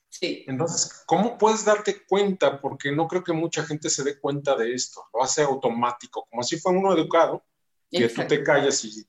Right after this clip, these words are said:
Speaker 2: y escuchas.
Speaker 1: Y así tiene que
Speaker 2: ¿Cómo
Speaker 1: ser.
Speaker 2: llegar a ese equilibrio de poder saber escuchar a los hijos también?
Speaker 1: Sí, gracias. Cada vez que nos damos cuenta, lo podemos cambiar. El momento que estamos como en automático y no nos damos cuenta, no hay forma de cambiarlo.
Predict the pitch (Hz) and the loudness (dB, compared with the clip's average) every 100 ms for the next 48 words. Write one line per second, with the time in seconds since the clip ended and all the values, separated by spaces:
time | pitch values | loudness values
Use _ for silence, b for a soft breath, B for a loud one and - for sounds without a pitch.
0 | _ 110 104 - 147 143 117 - - _ | _ -6 -6 -4 -6 -4 -6 -8 -12 _
1 | _ _ - 143 165 185 175 160 - 196 | _ _ -6 -6 -4 -4 -2 -2 -4 -2
2 | 160 165 170 175 - 160 - 165 165 170 | 0 2 2 2 2 -2 -4 -4 -4 -4
3 | 147 127 117 113 - _ 113 120 - 117 | 0 2 2 0 -10 _ -4 -2 -2 -2
4 | 117 196 175 - - - 113 - _ _ | 0 0 0 -4 -8 -8 -8 -8 _ _
5 | _ _ - 110 104 113 - 110 - 101 | _ _ -8 -8 -6 -8 -10 -12 -10 -10
6 | 98 - _ _ _ _ _ - 202 175 | -10 -14 _ _ _ _ _ -6 -4 0
7 | 175 175 139 - 254 294 285 247 - 170 | 0 0 -2 -2 2 4 4 2 0 -2
8 | 151 165 175 143 - 185 - 508 523 - | 0 0 0 -2 -2 -2 -2 -2 -4 -6
9 | 302 - 170 180 - 151 143 - - _ | -8 0 0 0 -4 -4 -4 -6 -14 _
10 | _ _ _ _ _ _ _ _ _ _ | _ _ _ _ _ _ _ _ _ _
11 | _ _ - 220 214 208 254 330 - - | _ _ -2 2 2 2 2 2 -2 -4
12 | 208 220 196 165 143 143 135 151 185 175 | -2 -2 -2 -2 -2 -2 -2 0 -2 -4
13 | 160 151 160 214 233 175 170 - 165 170 | -6 -4 -2 0 2 2 0 -4 -2 -2
14 | 220 269 - - 190 226 233 175 170 - | 0 -2 -2 -6 -2 0 0 -2 -4 -4
15 | 165 196 202 165 - | -6 -4 -4 -8 -10